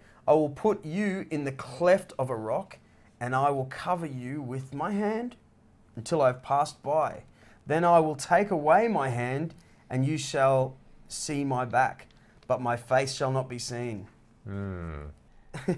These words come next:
Speaker 1: This is the most obvious one.
Speaker 2: Yeah.
Speaker 1: "Look, guys, I saw God. I know God. And what he said is, uh, that you can't look at him or you will die."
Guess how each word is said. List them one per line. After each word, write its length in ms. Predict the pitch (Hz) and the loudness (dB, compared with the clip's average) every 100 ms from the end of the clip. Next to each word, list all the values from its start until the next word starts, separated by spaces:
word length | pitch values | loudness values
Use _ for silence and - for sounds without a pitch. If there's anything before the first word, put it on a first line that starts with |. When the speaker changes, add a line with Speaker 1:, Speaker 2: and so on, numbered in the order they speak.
| - - | -6 -8
Speaker 1:
This 260 | 170 - | -8 -8
is 140 | 110 104 | -14 -12
the 100 | 107 | -10
most 260 | 107 107 120 | -10 -10 -10
obvious 380 | 120 117 107 | -10 -10 -12
one. 260 | 113 98 110 _ _ _ - 120 | -16 -18 -18 _ _ _ -16 -8
Speaker 2:
Yeah. 160 | 110 - _ _ _ _ _ | -8 -8 _ _ _ _ _
Speaker 1:
"Look, 120 | 147 135 | -14 -6
guys, 320 | 131 156 - - | -4 -4 -6 -8
I 140 | 139 | -8
saw 320 | 135 - 127 | -8 -10 -10
God. 400 | 113 120 120 113 - | -10 -10 -10 -12 -10
I 220 | 123 185 226 | -6 -6 -4
know 200 | 214 208 | -4 -4
God. 400 | 202 190 135 - _ - | -2 -2 -2 -8 _ -12
And 160 | 135 | -8
what 160 | 160 165 | -6 -4
he 200 | 160 262 | -4 -6
said 480 | 254 165 117 127 175 _ _ _ _ _ _ _ _ - | -6 -6 -6 -6 -12 _ _ _ _ _ _ _ _ -10
is, 500 | 143 139 143 131 156 | -6 -4 -4 -4 -2
uh, 500 | 143 143 139 135 135 | 2 4 4 4 2
that 300 | 143 147 - _ | 2 0 -4 _
you 100 | 156 | -20
can't 280 | 139 165 160 | -6 -4 -4
look 160 | 165 180 | -8 -10
at 80 | 139 | -8
him 120 | 131 | -6
or 80 | 127 | -6
you 140 | 127 135 | -8 -8
will 100 | 127 | -8
die." 400 | 135 143 135 | -6 -6 -8